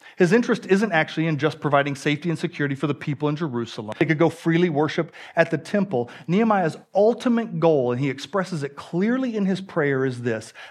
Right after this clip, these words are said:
that the glory of God would be put on display through the people of God thriving in his presence. Uh, that's what his real interest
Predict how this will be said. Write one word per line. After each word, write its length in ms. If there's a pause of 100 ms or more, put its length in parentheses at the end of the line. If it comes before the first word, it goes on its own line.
that 140
the 80
glory 960
of 220 (160)
God 540
would 160
be 120
put 440
on 240
display 1120 (400)
through 160
the 80
people 560
of 120
God 460 (240)
thriving 880 (320)
in 100
his 140
presence. 720 (280)
Uh, 140
that's 180
what 120
his 160 (180)
real 300
interest 480